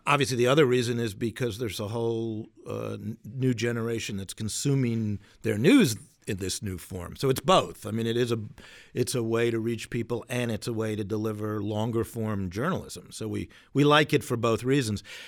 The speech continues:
And one thing that's really been terrific about podcasting is that it's really a very new medium. I mean, it's like television in the late forties and early fifties. And we don't even know yet what the potential things to invent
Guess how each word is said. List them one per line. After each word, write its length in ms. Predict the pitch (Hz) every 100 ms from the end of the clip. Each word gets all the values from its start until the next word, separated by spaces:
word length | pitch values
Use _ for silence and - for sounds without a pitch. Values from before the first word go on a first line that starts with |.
| -
And 240 | - 131 147
one 160 | 208
thing 180 | 196 151
that's 200 | 123 -
really 240 | 147 175 135
been 160 | 117
terrific 480 | 104 104 190 196 -
about 260 | 98 101 -
podcasting 720 | 104 101 - 101 90 95 98
is 140 | 98
that 160 | 120 113 _ _ -
it's 300 | 117 - -
really 300 | 202 370 127
a 80 | 95
very 320 | 113 160 143
new 220 | 127 123
medium. 520 | 120 240 277 87 82
I 40 | 90
mean, 180 | 98 104
it's 180 | 98
like 200 | 107 117
television 560 | - 113 139 135 127 127
in 140 | 131
the 80 | 127
late 220 | 127 135
forties 360 | - 123 143 120
and 80 | 123
early 200 | 135 127
fifties. 520 | - 196 - 80 - - - - _ -
And 220 | 151 151
we 140 | - 214
don't 160 | 254
even 240 | 208 143 127
know 220 | 135 208
yet 260 | 156 104 -
what 140 | 98
the 100 | 95
potential 540 | - - 110 98 98
things 400 | 85 107 98 82 - _ _
to 120 | - 101
invent 340 | 87 101 -